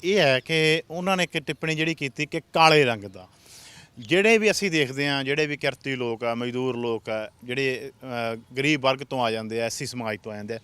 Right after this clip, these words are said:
ਉਹਨਾਂ ਦੇ ਰੰਗ ਕਾਲੇ ਹੀ ਹੁੰਦੇ ਆ। ਉਹਨਾਂ ਦੇ ਰੰਗ ਕਾਲਿਆਂ ਦੀ ਵਜ੍ਹਾ ਤਾਂ ਇਹ ਹੈ ਕਿ ਸਾਰਾ ਦਿਨ ਮਿਹਨਤ ਕਰਨੀ, ਉਹ ਕਰਨੀ, ਮਤਲਬ ਗੋਰੇ ਰੰਗ ਫਿਰ, ਜਿਹੜੇ, ਜਾਂ ਜਿਹੜੇ ਇਹ ਜੇ ਚਮਕਦੇ ਚਿਹਰੇ ਆ, ਜਿਨ੍ਹਾਂ ਚਿਹਰਿਆਂ 'ਤੇ ਨੂਰ ਹੈ, ਇਹ,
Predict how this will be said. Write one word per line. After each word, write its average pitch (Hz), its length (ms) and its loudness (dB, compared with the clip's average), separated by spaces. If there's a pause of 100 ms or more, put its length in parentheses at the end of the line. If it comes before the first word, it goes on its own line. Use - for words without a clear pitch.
(400)
ਉਹਨਾਂ 190 160 -2
ਦੇ 196 80 6
ਰੰਗ 165 160 0
ਕਾਲੇ 147 280 4
ਹੀ 131 60 0
ਹੁੰਦੇ 95 300 -12
ਆ। 92 100 -18 (880)
ਉਹਨਾਂ 240 280 6
ਦੇ 254 120 8
ਰੰਗ 220 200 6
ਕਾਲਿਆਂ 196 440 6
ਦੀ 196 120 -2
ਵਜ੍ਹਾ 190 260 6
ਤਾਂ 180 160 2
ਇਹ 180 160 6
ਹੈ 160 100 6
ਕਿ 143 500 4 (360)
ਸਾਰਾ 151 280 4
ਦਿਨ 156 120 -4
ਮਿਹਨਤ 156 420 -2
ਕਰਨੀ, 120 400 -2
ਉਹ 127 120 -2
ਕਰਨੀ, 107 400 -8 (580)
ਮਤਲਬ 226 240 2
ਗੋਰੇ 185 340 8
ਰੰਗ 220 200 6
ਫਿਰ, 202 200 0
ਜਿਹੜੇ, 175 180 -2
ਜਾਂ 185 220 6
ਜਿਹੜੇ 190 320 4
ਇਹ 175 340 4 (300)
ਜੇ 147 180 0
ਚਮਕਦੇ 170 560 2
ਚਿਹਰੇ 165 400 4
ਆ, 143 140 8
ਜਿਨ੍ਹਾਂ 160 220 0
ਚਿਹਰਿਆਂ 175 260 0
'ਤੇ 165 160 0
ਨੂਰ 151 420 2
ਹੈ, 120 160 6 (420)
ਇਹ, 247 280 4